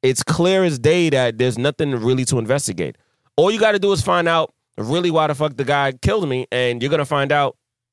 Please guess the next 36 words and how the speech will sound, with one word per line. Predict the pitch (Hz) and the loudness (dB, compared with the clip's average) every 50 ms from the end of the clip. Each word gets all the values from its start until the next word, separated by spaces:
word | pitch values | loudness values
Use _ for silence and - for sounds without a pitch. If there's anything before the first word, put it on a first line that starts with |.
| _ _ _ _ _ - | _ _ _ _ _ -10
mm, | 110 113 117 123 127 127 117 | -8 -6 -4 -4 -4 -2 0
ten | - - 196 190 | 0 0 2 0
out | 175 156 185 | 0 -2 -2
of | - | 0
ten, | - - 220 240 196 127 117 | 0 0 0 0 0 -2 -6
it | 123 - _ _ _ _ _ _ - 151 | -10 -12 _ _ _ _ _ _ -2 0
was | 151 | 0
because | 131 127 160 143 127 | 0 0 0 0 2
I | 120 | 2
was | 113 101 | 2 2
black. | - 147 139 95 - - _ _ _ _ _ _ _ _ _ _ _ _ _ _ _ _ _ _ _ _ _ _ _ _ _ _ _ _ _ _ - | 2 0 0 0 -2 -6 _ _ _ _ _ _ _ _ _ _ _ _ _ _ _ _ _ _ _ _ _ _ _ _ _ _ _ _ _ _ 0
But | 139 170 170 135 135 120 110 101 _ _ _ _ - | 0 2 0 0 -4 -12 -18 -20 _ _ _ _ -2
the | 175 160 | 0 0
news | 147 160 202 240 240 196 | 2 0 0 0 0 0
has | 196 170 160 147 | 0 0 0 0
been | 147 147 139 | -2 -2 0
saying, | - - 214 220 185 156 143 135 | 0 0 0 0 0 0 -2 -2
just | 113 127 160 151 - | -2 -4 -2 0 0
like | 175 165 165 143 | 0 0 0 0
in | 156 156 | 0 0
the | 156 143 | 0 2
Arbery | 117 165 202 202 170 143 131 120 | 2 2 2 2 2 0 0 0
case, | 113 131 117 110 110 - _ _ _ _ _ _ _ _ - | 0 0 -2 -2 -2 -6 _ _ _ _ _ _ _ _ -10
we, | - 113 123 127 120 | -6 -2 0 0 0
we're | 110 131 131 | 2 0 0
doing, | 117 110 139 143 131 117 | 0 0 0 0 2 0
we're, | 120 120 113 - | 0 0 0 0
we're | 113 120 | 0 0
kinda | - 156 143 143 139 135 | 0 0 0 0 0 0
doing, | 120 139 135 131 127 82 113 | 0 0 2 2 2 2 2
uh, | 117 110 - - | 0 0 0 -2
we're | 117 120 117 | -2 -2 0
doing | 107 135 147 151 143 143 | 2 2 2 2 0 0
a | 82 123 | 0 -2
thorough | 113 - 131 127 127 123 120 | 0 2 2 2 2 2 0
investigation | 113 104 117 113 - - 110 98 113 110 110 107 - 101 95 92 | 0 0 -2 -2 -2 -4 -2 0 0 0 0 0 -2 -4 -4 -6